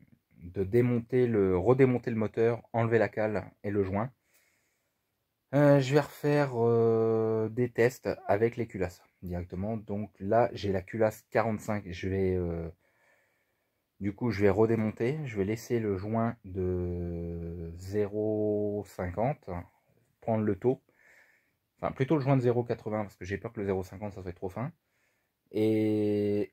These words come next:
refaire un test. Voir, euh, le taux. Je le marque. Je refais un test avec la culasse, euh, d'origine. Et on reprend les taux aussi. Après, euh, je,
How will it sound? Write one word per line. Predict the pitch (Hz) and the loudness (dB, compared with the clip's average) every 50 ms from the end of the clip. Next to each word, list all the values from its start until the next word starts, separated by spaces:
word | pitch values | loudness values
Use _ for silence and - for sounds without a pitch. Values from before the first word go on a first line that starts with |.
| _ - | _ -2
refaire | 92 113 123 123 - 151 139 135 | 2 2 4 4 4 2 2 2
un | 127 110 | 2 0
test. | - - 90 - - - - - - _ _ _ _ _ _ _ - | 2 0 -4 -4 -6 -20 -20 -20 -20 _ _ _ _ _ _ _ -12
Voir, | 95 92 95 95 104 110 117 127 135 120 95 | -10 -6 -2 2 4 4 4 4 4 2 0
euh, | 90 92 | 0 0
le | 95 95 92 | 0 0 -2
taux. | - 110 110 131 - _ _ _ _ - | -2 -4 -4 -4 -4 _ _ _ _ -18
Je | 78 87 - 98 | -16 -10 -6 -2
le | 95 95 | 0 2
marque. | 95 104 123 131 - _ _ _ _ _ - | 2 2 2 0 -2 _ _ _ _ _ -14
Je | 90 85 90 104 98 98 98 98 98 98 95 98 98 95 95 | -12 -6 -2 0 2 2 2 2 0 0 0 0 0 0 0
refais | 90 92 110 117 117 113 107 107 - - - 117 | 0 4 4 4 4 4 2 0 -2 -2 -2 0
un | 110 110 | 0 0
test | - - 107 - - _ _ _ - | -2 -4 -8 -8 -8 _ _ _ -2
avec | - 104 110 117 117 113 117 113 | 0 2 4 4 2 0 0 -4
la | 104 101 | -6 -6
culasse, | - - - 104 107 107 104 - - - - | -6 -6 -4 -2 -2 -2 -2 -6 -12 -12 -10
euh, | 92 87 87 85 82 85 82 82 76 69 71 - - - - - - | -6 -6 -4 -4 -4 -4 -6 -6 -8 -10 -12 -14 -18 -20 -20 -18 -8
d'origine. | 90 113 113 107 107 95 95 104 110 110 104 - _ _ _ _ _ _ _ _ _ _ _ _ _ _ _ _ _ _ _ _ _ _ _ _ _ _ - | -2 0 2 2 2 0 0 -2 -4 -6 -8 -10 _ _ _ _ _ _ _ _ _ _ _ _ _ _ _ _ _ _ _ _ _ _ _ _ _ _ -4
Et | 95 107 | -2 0
on | 110 107 | 4 6
reprend | 110 113 117 - 123 117 | 6 6 6 4 -2 -2
les | 113 110 - | -2 -2 -2
taux | - 113 107 | -4 -6 -6
aussi. | 98 92 - 95 - _ _ _ _ _ _ _ _ _ _ _ _ _ _ | -6 -8 -12 -20 -20 _ _ _ _ _ _ _ _ _ _ _ _ _ _
Après, | - 92 90 - - 107 107 110 110 107 | -4 -4 -4 -4 -2 0 2 2 4 4
euh, | 101 95 92 90 87 87 85 85 85 | 4 4 4 4 2 2 0 -2 -2
je, | 87 104 | -2 -2